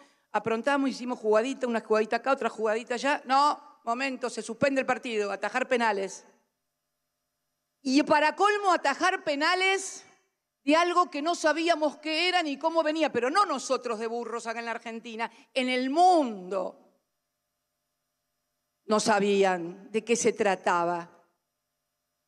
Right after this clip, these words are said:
Y vino la pandemia. Hoy, hoy parece un sueño malo y lejano, pero yo quiero retornar a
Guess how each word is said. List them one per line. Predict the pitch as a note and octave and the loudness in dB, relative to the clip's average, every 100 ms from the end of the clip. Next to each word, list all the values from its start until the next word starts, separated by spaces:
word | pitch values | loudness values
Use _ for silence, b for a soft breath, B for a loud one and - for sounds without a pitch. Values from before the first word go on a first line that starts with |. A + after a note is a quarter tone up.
| _ _ _ _ _ _ _ _ _ _ _ _ _ _ _ _ _ _ | _ _ _ _ _ _ _ _ _ _ _ _ _ _ _ _ _ _
Y | B3+ | -2
vino | D#4 F4+ F4 D4+ B3 - - _ _ _ _ _ _ _ - | 2 4 4 4 0 -8 -20 _ _ _ _ _ _ _ -6
la | A#3+ | -2
pandemia. | A#3 A#3 A#3+ A3+ G#3+ G#3 - _ _ _ _ _ _ _ _ _ _ _ _ _ _ _ _ _ _ _ _ _ _ _ _ _ - | 0 2 0 0 -4 -8 -16 _ _ _ _ _ _ _ _ _ _ _ _ _ _ _ _ _ _ _ _ _ _ _ _ _ 4
Hoy, | E4 G4 C4+ F3+ - _ _ _ _ _ _ _ _ _ _ _ _ _ _ _ _ _ _ _ _ _ _ _ _ - | 6 6 2 -6 -16 _ _ _ _ _ _ _ _ _ _ _ _ _ _ _ _ _ _ _ _ _ _ _ _ 0
hoy | C#4+ | 2
parece | D#4 D#4 C#4+ | 4 2 -2
un | C4 | -2
sueño | - D4 D4 C#4+ | -2 -2 0 0
malo | B3+ D4+ E4 D#4+ | 2 2 2 0
y | |
lejano, | C4+ B3+ D#4 B3+ B3 | -2 0 0 0 0
pero | C4 C4+ | 0 2
yo | F#4 F#4+ | 2 0
quiero | - G#4+ D#4+ | 0 2 2
retornar | C#4 C4+ C#4 C#4 E4 D#4+ B3 | 2 0 0 0 2 2 2
a | G3 - | -4 -12